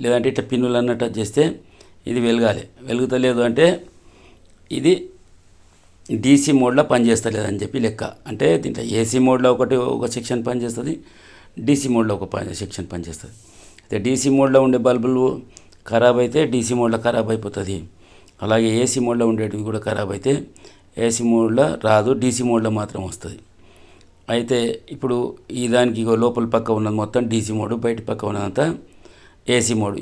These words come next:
ఇక్కడ మూడు పిన్నులు వస్తాయి, ఒకటి డీసీ కామన్, ఏసీ కామన్ అని. కామన్ అనేది మధ్యలో ఉంటుంది, అక్కడ పక్క డీసీ ఓ-, సెక్షన్ వస్తుంది, వో-, వోల్టేజ్. ఇక్కడ ఏసీ సెక్షన్ వోల్టేజ్ వస్తుంది.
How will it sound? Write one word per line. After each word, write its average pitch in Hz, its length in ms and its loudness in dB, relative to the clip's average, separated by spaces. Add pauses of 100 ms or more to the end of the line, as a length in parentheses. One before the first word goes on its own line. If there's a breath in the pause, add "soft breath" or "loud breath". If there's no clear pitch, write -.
ఇక్కడ 135 180 2 (120)
మూడు 127 260 4
పిన్నులు 127 280 4
వస్తాయి, 107 320 -6
ఒకటి 113 240 -4 (180)
డీసీ 117 340 2 (160)
కామన్, 113 340 4 (800 soft breath)
ఏసీ 127 220 -2 (120)
కామన్ 107 360 2
అని. - 120 -12 (1040 soft breath)
కామన్ 127 320 6
అనేది 120 280 2
మధ్యలో 110 300 0
ఉంటుంది, 117 240 0 (260)
అక్కడ 113 180 -2 (100)
పక్క 117 240 -2
డీసీ 117 260 -2 (100)
ఓ-, 107 400 -4 (200)
సెక్షన్ 107 340 -2
వస్తుంది, 107 320 -8
వో-, 101 200 -4 (240)
వోల్టేజ్. 113 380 0 (840 loud breath)
ఇక్కడ 123 220 0 (320)
ఏసీ 120 260 -4
సెక్షన్ 110 340 -4
వోల్టేజ్ 107 320 -4 (640 loud breath)
వస్తుంది. 110 320 -4